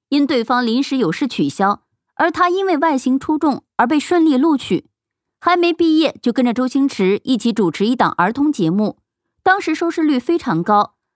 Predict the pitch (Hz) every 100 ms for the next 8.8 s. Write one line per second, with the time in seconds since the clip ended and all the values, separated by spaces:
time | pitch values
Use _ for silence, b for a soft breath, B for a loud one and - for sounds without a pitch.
0 | _ 277 339 330 330 339 339 - 247 247
1 | - 196 233 170 254 202 208 339 285 156
2 | - 208 220 151 214 202 240 170 - _
3 | _ - 311 277 220 220 262 254 269 269
4 | 233 202 185 240 - - - 311 254 196
5 | 170 143 156 156 185 - _ _ _ _
6 | - 403 381 349 - 311 320 311 370 330
7 | - 330 262 220 - - 214 254 202 240
8 | 294 269 330 190 123 - 208